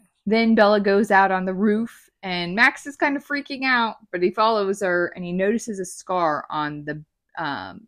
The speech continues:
back of her neck, uh, like, towards the base of her skull.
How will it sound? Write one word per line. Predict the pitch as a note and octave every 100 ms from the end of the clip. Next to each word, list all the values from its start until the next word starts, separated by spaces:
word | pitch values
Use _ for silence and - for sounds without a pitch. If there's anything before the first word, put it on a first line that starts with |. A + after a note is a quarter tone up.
| -
back | F3+ -
of | G3
her | - E3+
neck, | D#3 D#3 D#3+ F#3+ _ _ _ _ _ _ _
uh, | E3+ D#3 D3 C#2 D#2 _ _ -
like, | E3+ D#3+ _
towards | - F3 E3+
the | -
base | D#3+ C#3+ D3+ -
of |
her | - -
skull. | - - - C2